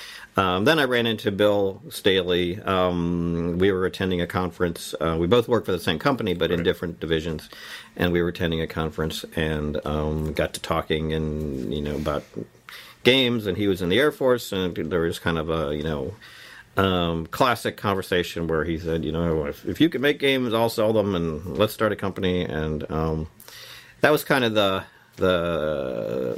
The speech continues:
Speaker 1: the, the next step in terms of turning it into a, a career.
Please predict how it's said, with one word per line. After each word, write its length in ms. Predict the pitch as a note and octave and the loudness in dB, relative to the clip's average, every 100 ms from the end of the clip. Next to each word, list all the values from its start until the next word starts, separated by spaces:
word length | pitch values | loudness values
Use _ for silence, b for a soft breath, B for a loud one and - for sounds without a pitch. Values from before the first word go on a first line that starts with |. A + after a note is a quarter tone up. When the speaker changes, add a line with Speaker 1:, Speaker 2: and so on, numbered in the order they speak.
| - | -6
Speaker 1:
the, 240 | E2 F2 - - - | -2 -2 -4 -16 -4
the 100 | - | 0
next 300 | F#2+ B2+ - | 4 2 0
step 280 | - G2+ - | -2 -2 0
in 100 | E2 | -6
terms 360 | - E2+ E2+ E2 | -2 -2 -2 -4
of 160 | E2 - - | -8 -8 0
turning 280 | F2+ F2 D#2+ | 0 0 -2
it 60 | |
into 400 | D#2+ D#2+ - D#2+ | -4 -2 0 0
a, 100 | D#2+ B B B B - | -2 B B B B -4
a 80 | E2 | -4
career. 580 | - F#2+ F2 D#2+ D2 | 0 2 2 -2 -6